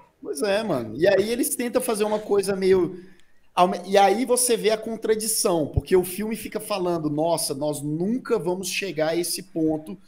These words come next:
do bullet time", mas ao mesmo tempo eles tentam fazer alguma coisa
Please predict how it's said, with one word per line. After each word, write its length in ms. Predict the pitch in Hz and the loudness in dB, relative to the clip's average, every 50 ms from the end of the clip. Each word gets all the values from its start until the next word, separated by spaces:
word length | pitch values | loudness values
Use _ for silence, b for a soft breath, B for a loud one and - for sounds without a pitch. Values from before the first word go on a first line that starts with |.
| _ - _ - | _ -20 _ -6
do 100 | 196 214 | -4 0
bullet 360 | 160 190 190 185 196 196 196 | 2 2 2 2 2 -2 -2
time", 240 | - 180 160 147 139 | 0 0 0 0 0
mas 200 | 139 147 151 160 | 0 0 0 0
ao 80 | 170 | 0
mesmo 280 | 170 180 190 185 196 196 | 0 0 -2 -2 -2 -8
tempo 260 | 185 190 190 185 190 196 | -8 -8 -6 -2 -2 -2
eles 280 | 185 196 - - - | -2 0 0 0 -2
tentam 540 | - - - 196 196 214 226 - - 196 196 | -2 -2 -2 -2 0 0 -2 -2 -2 -2 -2
fazer 420 | 190 - - 180 160 143 147 156 156 | -2 -4 -2 -2 -2 0 0 2 2
alguma 320 | 156 151 151 147 151 151 139 | 2 2 2 0 -2 -4 -6
coisa 520 | - - 156 165 185 190 180 143 127 - | -2 2 4 4 4 4 2 -2 -4 -6